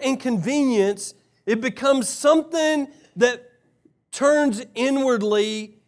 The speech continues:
and there's not that pressure to survive. But when you're trying to survive,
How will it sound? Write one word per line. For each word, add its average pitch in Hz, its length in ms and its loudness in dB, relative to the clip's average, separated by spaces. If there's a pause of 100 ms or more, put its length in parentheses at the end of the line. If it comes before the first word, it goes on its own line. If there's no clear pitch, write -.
(220)
and 220 120 0
there's 208 220 -2
not 277 280 2
that 269 200 -2
pressure 247 380 -4
to 233 120 -4
survive. 185 840 0 (420)
But 220 200 8
when 233 180 0
you're 302 160 2
trying 311 320 0
to 269 60 0
survive, 240 760 2